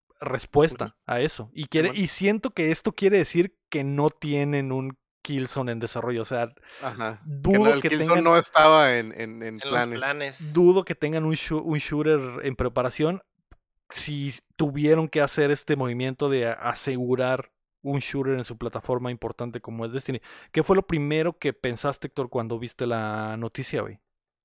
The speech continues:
Speaker 3: Eh, pues, la verdad sí me sorprendió un poco, ¿verdad? Prim-, más que nada por el hecho de que, pues, Bungie, pues, muchos, muchos años al principio de, del Xbox, pues, lo relacionabas con, eh, con eso, pues, ¿no? Prácticamente con Halo y la, y la chingada, ¿no?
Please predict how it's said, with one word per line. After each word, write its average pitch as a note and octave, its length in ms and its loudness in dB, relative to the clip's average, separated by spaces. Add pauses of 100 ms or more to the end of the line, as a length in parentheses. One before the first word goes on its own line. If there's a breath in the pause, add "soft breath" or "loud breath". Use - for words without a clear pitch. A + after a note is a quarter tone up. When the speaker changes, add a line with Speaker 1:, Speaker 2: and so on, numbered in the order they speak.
(460)
Speaker 3:
Eh, C3+ 540 -4 (100)
pues, D3 180 -4
la D#3 120 0
verdad D3 200 -2
sí - 120 -12
me A#3+ 120 -8
sorprendió D3 340 -8
un E3+ 60 -12
poco, F3 260 -8
¿verdad? D#3+ 280 -2 (200)
Prim-, C#3 240 -16 (100)
más D3+ 220 -4
que F3+ 80 -8
nada F#3+ 220 0
por F#3 120 -6
el D3 100 -6
hecho D3 180 -8
de F3 100 -8
que, D3 100 -14
pues, B2+ 440 -14 (440)
Bungie, C3+ 360 -10
pues, C3+ 340 -14
muchos, C3+ 480 -18
muchos C#3+ 300 -14
años D#3 240 -4
al C#3+ 80 -10
principio C#3 440 -12
de, A2+ 220 -6
del A2 280 -12
Xbox, A#2 320 -14
pues, A#2 180 -16
lo A2 160 -14
relacionabas A2 540 -10
con, G#2 340 -16 (160)
eh, G#2+ 120 -20
con G#2+ 260 -18 (220)
eso, C3+ 300 -10
pues, B2 160 -16
¿no? C#3 140 -12
Prácticamente C#3+ 440 -10
con A2+ 200 -16
Halo D3+ 280 -6
y C#3+ 60 -12
la, B2+ 200 -12
y C3+ 80 -20
la A2+ 100 -14
chingada, B2+ 380 -12
¿no? D3+ 200 -14